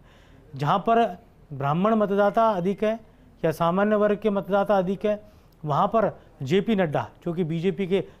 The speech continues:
राष्ट्रीय अध्यक्ष हैं, ब्राह्मण वर्ग से आते हैं, उनको वहां पर सभाओं के लिए एक सोशल इंजीनियरिंग के तहत उनको उन जगहों पर भेजा जा रहा है। हाँ, तो कहा जा सकता है कि रणनीतिक तौर पर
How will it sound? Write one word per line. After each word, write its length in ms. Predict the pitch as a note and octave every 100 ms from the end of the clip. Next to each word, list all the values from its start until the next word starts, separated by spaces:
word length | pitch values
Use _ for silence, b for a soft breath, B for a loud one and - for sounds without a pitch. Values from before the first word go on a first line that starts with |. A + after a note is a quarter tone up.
| -
राष्ट्रीय 360 | D#3+ D#3 - F3
अध्यक्ष 360 | D#3 F#3+ -
हैं, 140 | G#3 D#3+
ब्राह्मण 320 | D3+ D#3+ F3
वर्ग 220 | D#3 E3
से 160 | D#3 F#3+
आते 240 | E3+ F3
हैं, 160 | F#3+ F#3 B B -
उनको 320 | G3+ G#3 B3+
वहां 220 | G#3+ F3+
पर 180 | F#3 G#3
सभाओं 420 | E3+ D#3+ E3+ F#3+
के 140 | F3 G3
लिए 200 | F#3+ G3+ B B F#3
एक 100 | -
सोशल 360 | G3 E3+ A#3+
इंजीनियरिंग 440 | A3+ G#3+ G#3+ A#3+ G#3
के 100 | A3
तहत 340 | E3+ F3 E3+ B B B F#3
उनको 280 | F#3+ G#3+
उन 280 | A3+ - G3
जगहों 260 | E3+ E3 F3+
पर 180 | G#3 G#3
भेजा 340 | D3 D3 D#3
जा 140 | C#3+
रहा 120 | C3+ A2+
है। 80 | - B B B -
हाँ, 100 | D#3
तो 120 | F3
कहा 200 | E3+ G3
जा 160 | G3+ F#3+
सकता 280 | G3+ - G#3+
है 100 | G#3
कि 160 | G3+
रणनीतिक 460 | E3+ E3 F3 A3+ -
तौर 200 | F3+ E3+
पर 240 | G#3 G#3+